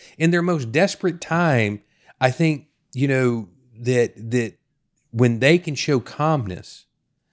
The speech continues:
when they're in that, I mean, that helps others around you. When they,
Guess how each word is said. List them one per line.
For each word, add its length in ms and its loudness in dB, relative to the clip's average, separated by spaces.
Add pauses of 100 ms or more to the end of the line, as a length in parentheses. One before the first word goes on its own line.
(180)
when 200 0
they're 300 2
in 200 -6
that, 320 0
I 20 -2
mean, 300 -4
that 220 -2
helps 360 -4
others 300 -2
around 440 -4
you. 200 -20 (800)
When 200 2
they, 300 2